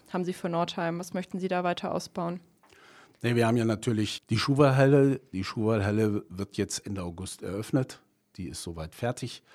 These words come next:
Speaker 2: Das ist ein Meilenstein für Nordheim. Ich glaube, ganz wichtig, dass wir uns im Stadtrat dafür entschieden haben, diese Halle so zu bauen, wie sie jetzt ist. Damit werden wir die Hallensportarten natürlich massiv unterstützen,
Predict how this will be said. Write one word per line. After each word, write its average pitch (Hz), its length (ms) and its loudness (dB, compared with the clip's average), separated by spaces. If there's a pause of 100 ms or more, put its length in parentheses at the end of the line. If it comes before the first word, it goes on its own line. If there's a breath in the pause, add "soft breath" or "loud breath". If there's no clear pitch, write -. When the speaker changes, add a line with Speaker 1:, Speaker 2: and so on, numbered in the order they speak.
(220 loud breath)
Speaker 2:
Das 101 220 0
ist - 160 -2
ein 107 580 2
Meilenstein 151 1120 4
für 165 380 0
Nordheim. 143 760 4
Ich 110 220 -4
glaube, 120 540 4
ganz 127 400 2
wichtig, 147 520 2
dass 110 360 -4
wir 120 640 2
uns 113 260 0
im 110 300 -2
Stadtrat 113 560 -4
dafür 110 320 -2
entschieden 113 420 -2
haben, 113 160 2
diese 110 320 0
Halle 107 220 0
so 104 180 -2
zu 107 180 -4
bauen, 107 280 0
wie 107 140 0
sie 104 140 0
jetzt 98 280 -2
ist. - 400 2 (580 loud breath)
Damit 113 480 4
werden 123 260 6
wir 123 120 4
die 110 140 4
Hallensportarten 139 880 0
natürlich 120 680 -4
massiv 113 420 -4
unterstützen, 135 760 0